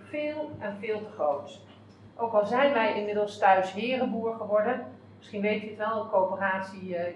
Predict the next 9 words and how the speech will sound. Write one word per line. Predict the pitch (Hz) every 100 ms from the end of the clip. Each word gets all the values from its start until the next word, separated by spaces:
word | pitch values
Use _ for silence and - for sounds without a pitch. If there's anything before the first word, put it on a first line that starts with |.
| 175
hier | 185 185
tussen | 196 175
Bokstel | 185 185 175 160
en | 156 - - - - - - -
Sint-Michielsgestel, | 202 208 277 254 - 247 240 254 254 - - - -
waardoor | - 254 254 254
wij | 240 202 226 247
biologisch, | 220 226 226 240 247 254 -
of | 190